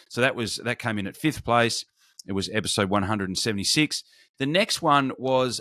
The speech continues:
a fantastic interview I did with a good friend of mine. Actually just got back from the Maldives with Will on a surfing trip,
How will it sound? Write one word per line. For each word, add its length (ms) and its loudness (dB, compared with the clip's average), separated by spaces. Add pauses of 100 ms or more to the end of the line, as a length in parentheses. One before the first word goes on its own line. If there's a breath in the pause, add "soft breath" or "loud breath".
(120)
a 280 -2
fantastic 600 -2
interview 400 -4
I 80 0
did 240 -4
with 440 0
a 280 -2 (100)
good 160 0
friend 220 2
of 100 -4
mine. 380 0 (400 loud breath)
Actually 300 -2
just 180 -4
got 180 2
back 240 0
from 580 0
the 320 -4
Maldives 600 2
with 180 -8
Will 300 0
on 120 -4
a 60 -4
surfing 580 0
trip, 460 2